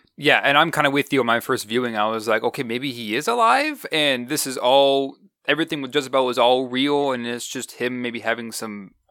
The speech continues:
P T S D that's causing all these hallucinations." Uh,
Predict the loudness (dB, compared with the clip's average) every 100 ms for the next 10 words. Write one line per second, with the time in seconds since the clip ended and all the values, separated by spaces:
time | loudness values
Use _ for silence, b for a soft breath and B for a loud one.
0 | _ -10 -8 -4 -4 -4 -4 -2 -2 -4
1 | -6 B B _ -4 2 2 2 0 -2
2 | -4 -6 -6 -8 -8 -6 -8 -8 -12 -10
3 | -12 -12 b b b -6 0 2 0